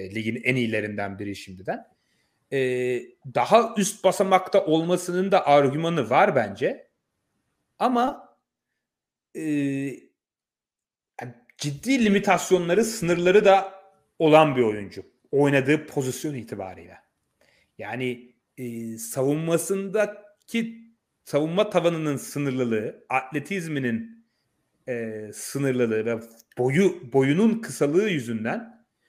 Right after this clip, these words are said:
böyle ciddi birkaç defa All-Star olabilecek bir seviyeye gelmesi, gelme ihtimali var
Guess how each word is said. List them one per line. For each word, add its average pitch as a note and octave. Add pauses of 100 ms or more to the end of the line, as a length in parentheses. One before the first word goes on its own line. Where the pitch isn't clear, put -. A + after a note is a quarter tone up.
(360)
böyle F3+ (1300)
ciddi F3
birkaç -
defa E3
All-Star D#3+
olabilecek C#3 (540)
bir C#3+
seviyeye C#3+ (680)
gelmesi, F3 (960)
gelme F3
ihtimali F#3+
var D#4